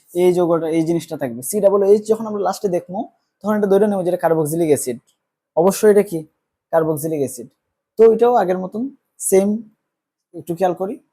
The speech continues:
এর প্রথম সদস্য কি? কার্বক্সিলিক অ্যাসিডের প্রথম সদস্য কি? এই যে এইচ, সি ডাবল ও এইচ। এখানে কার্বন সংখ্যা কয়টা আছে? স্যার, একটা আছে। কার্বন সংখ্যা কয়টা আছে? একটা আছে। তার, তার নাম কি হয়? অ্যাসিডের নাম কি হয়? যেহেতু কার্বন একটা, তার নাম হবে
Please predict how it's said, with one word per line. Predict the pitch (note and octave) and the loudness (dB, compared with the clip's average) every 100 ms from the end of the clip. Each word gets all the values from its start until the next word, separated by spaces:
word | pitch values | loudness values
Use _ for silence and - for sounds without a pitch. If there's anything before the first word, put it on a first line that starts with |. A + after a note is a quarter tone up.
| _ - | _ -12
এর | |
প্রথম | D3+ F3+ G3+ | -2 -2 0
সদস্য | G3+ G3 F#3+ G3 | -4 -6 -6 -8
কি? | F#3 G3 | -10 -8
কার্বক্সিলিক | E3 D#3+ D#3+ F3 | -4 -4 -4 -6
অ্যাসিডের | F3 - F3+ | -6 -8 -10
প্রথম | F3+ F#3 | -8 -8
সদস্য | F3+ F3 - | -10 -12 -12
কি? | E3 F3 | -8 -2
এই | F#3 | 0
যে | |
এইচ, | F#3 G3 G3+ - _ _ _ _ _ _ | 2 0 -2 -14 _ _ _ _ _ _
সি | - - F#3+ | -14 -2 0
ডাবল | D#3+ D#3+ G3 | 0 0 -2
ও | F4+ G#4 _ _ _ _ _ | -4 -8 _ _ _ _ _
এইচ। | B2+ B2+ - - | -6 -6 -12 -12
এখানে | D#3 F#3+ | -8 -4
কার্বন | G3 F#3 F#3+ | -2 -2 -2
সংখ্যা | G#3 G3+ | 0 2
কয়টা | E3+ C#3+ | 2 2
আছে? | B2+ - F#2+ _ _ - | 0 -4 -18 _ _ -8
স্যার, | D3+ | -4
একটা | D3+ - - | -4 -2 0
আছে। | C3 B2+ | 0 -2
কার্বন | C3+ C3 C3+ | -6 -6 -8
সংখ্যা | F3 F3+ | -8 -6
কয়টা | F3 E3 F3 | -4 0 -2
আছে? | D3+ A2 - _ _ - | -2 -12 -18 _ _ -14
একটা | D3 - C#3 | -14 -6 -6
আছে। | A#2+ B2 | -6 -12
তার, | D3+ | -10
তার | C#3+ E3 E3 F3 | -8 -8 -8 -8
নাম | F3+ F3+ | -6 -6
কি | - | -8
হয়? | D3+ | -6
অ্যাসিডের | C#3 C#3 E3+ F3 | -6 -4 -6 -6
নাম | F3+ | -8
কি | - | -8
হয়? | D#3+ B2 - _ _ _ _ _ _ _ - | -6 -6 -8 _ _ _ _ _ _ _ -4
যেহেতু | F3+ G#3 | -2 -2
কার্বন | A3+ F#3+ F#3 G#3+ | 0 0 0 -2
একটা, | D3+ - _ D#3 C3 - _ _ _ | -4 -6 _ -4 -4 -8 _ _ _
তার | D#3 | -6
নাম | E3 F3+ | -2 -4
হবে | F3 E3 E3+ | -4 -4 -4